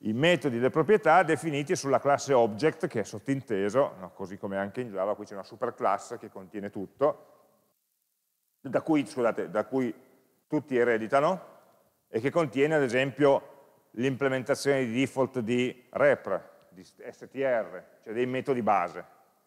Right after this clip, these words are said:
No? Se noi non ridefiniamo il metodo S T R per un oggetto, questo viene automaticamente importato, no? Da,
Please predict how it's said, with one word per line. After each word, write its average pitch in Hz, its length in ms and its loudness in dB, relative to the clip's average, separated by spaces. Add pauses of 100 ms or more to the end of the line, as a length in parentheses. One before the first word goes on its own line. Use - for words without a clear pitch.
(1400)
No? 107 240 -8
Se - 180 -6
noi 160 200 2
non 147 160 0
ridefiniamo 139 680 0
il 113 60 -6
metodo 127 380 -4
S 127 180 -10
T - 60 -10
R 135 360 0
per 127 120 -8
un 123 140 -10
oggetto, 151 1000 -6
questo 139 320 -2
viene 135 540 -4 (1040)
automaticamente 135 760 0
importato, 117 1040 2
no? 101 300 -4
Da, 101 420 2